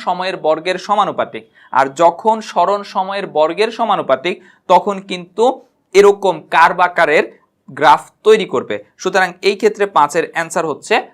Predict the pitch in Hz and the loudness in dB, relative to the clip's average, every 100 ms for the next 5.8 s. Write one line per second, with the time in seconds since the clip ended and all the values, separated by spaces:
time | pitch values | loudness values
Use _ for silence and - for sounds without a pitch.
0 | _ 131 160 156 123 113 104 104 101 _ | _ 0 2 2 -2 -4 -6 -12 -20 _
1 | 185 190 220 233 262 - 202 214 214 - | -4 -2 -4 -4 -8 -6 -2 -2 -4 -6
2 | 185 208 196 185 185 220 165 151 151 160 | -6 -6 -8 -10 -4 -2 -2 -6 -8 -10
3 | 165 156 156 165 180 165 165 156 156 202 | -10 -10 -12 -8 -8 -4 -2 -2 -4 -10
4 | 320 _ _ _ 160 170 190 202 202 196 | -12 _ _ _ -8 -8 -6 -4 -2 -4
5 | 190 190 175 185 170 180 180 | -6 -6 -6 -8 -8 -8 -8